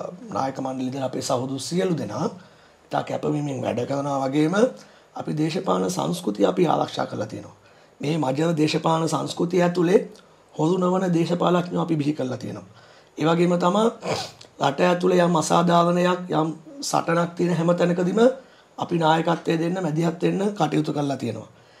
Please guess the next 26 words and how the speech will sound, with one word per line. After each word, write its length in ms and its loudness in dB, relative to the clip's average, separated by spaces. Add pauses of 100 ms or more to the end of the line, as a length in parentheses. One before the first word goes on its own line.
(220)
ඒ 160 2
වගේම 360 2
විදේශගත 420 0
ලාංකිකයින්ගෙත් 680 -4
ඔබ 180 -8
දන්නවා 400 0 (340)
විදේශගත 400 -4
ලාංකිකයින්ගේ 500 2
තියෙනවා 260 0
අපි, 180 0 (640)
අ, 100 -6 (720)
අපේ 200 -6
සුනිල් 280 -4
හදුනෙති 420 -2
සහෝදරයා 320 0
තමයි 300 -6
සභාපති. 560 -2 (800)
එතන 200 -4
අපි 160 -2
සංවිධානය. 560 0 (120)
ඉතින් 140 -8
එතන 160 -2
අපි 180 0
සංවිධානය 560 0
හරහා 280 4
අපි 200 2